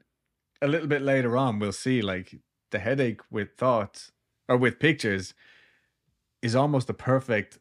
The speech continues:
summary of telepathy, according to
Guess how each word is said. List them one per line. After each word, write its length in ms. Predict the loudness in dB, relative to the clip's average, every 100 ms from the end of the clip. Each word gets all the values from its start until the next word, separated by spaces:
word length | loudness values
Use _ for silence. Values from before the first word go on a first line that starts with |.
| -12
summary 500 | -4 -4 -2 -6 -6
of 400 | -4 -4 -6 -12 _ _ _ _ _ -20 _ _ -16
telepathy, 560 | -6 -4 -4 -6 -8 -8
according 420 | -6 -4 -4 -6
to 340 | -8 -8 -10